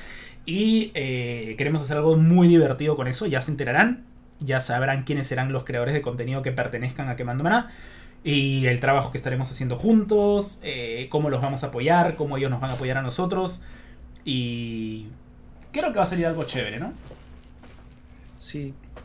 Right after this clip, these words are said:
Speaker 2: definitivamente va a salir algo genial. Ahora, quiero que sepan, también voy a hablar personalmente a, a
Speaker 1: <laughs>
Speaker 2: usted que, que nos oye al otro lado de su, de sus audífonos. Este,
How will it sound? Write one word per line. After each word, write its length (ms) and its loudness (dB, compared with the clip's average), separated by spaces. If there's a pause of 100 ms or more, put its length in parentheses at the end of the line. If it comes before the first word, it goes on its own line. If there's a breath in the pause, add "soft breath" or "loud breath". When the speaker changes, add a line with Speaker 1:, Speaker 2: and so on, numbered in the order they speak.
(240)
Speaker 2:
definitivamente 640 -8
va 300 -8
a 40 -6
salir 200 -6
algo 160 -6
genial. 340 -12
Ahora, 200 -4
quiero 160 -10
que 80 -10
sepan, 380 -10 (1120)
también 240 -6
voy 100 -4
a 60 -2
hablar 240 -6
personalmente 800 -10
a, 40 -10
a 40 -10
Speaker 1:
<laughs> 760 4
Speaker 2:
usted 240 -6
que, 140 -8 (840)
que 80 -10
nos 180 -6
oye 320 -2
al 100 -2
otro 160 -6
lado 420 -2
de 80 -4
su, 300 -10 (360)
de 80 -14
sus 200 -14
audífonos. 560 -10 (760)
Este, 800 -6